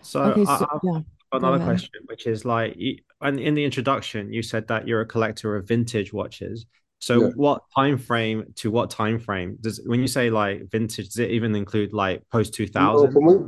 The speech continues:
Speaker 3: vintage is mean, okay, watch of, out of production,
Speaker 1: Okay.
Speaker 3: almost
Speaker 2: Mm.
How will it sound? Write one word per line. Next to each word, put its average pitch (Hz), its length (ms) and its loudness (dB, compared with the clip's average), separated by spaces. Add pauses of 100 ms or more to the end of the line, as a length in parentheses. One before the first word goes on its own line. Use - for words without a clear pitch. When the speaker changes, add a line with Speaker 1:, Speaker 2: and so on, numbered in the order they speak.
Speaker 3:
vintage 165 340 4 (420)
is 117 140 0
mean, 135 520 8 (1200)
okay, 104 460 2 (560)
watch 135 320 4
of, 117 140 -6 (160)
out 120 260 -2
of 113 100 -6
production, 104 580 -4 (800)
Speaker 1:
Okay. 110 200 4
Speaker 3:
almost 139 400 8
Speaker 2:
Mm. 185 40 -14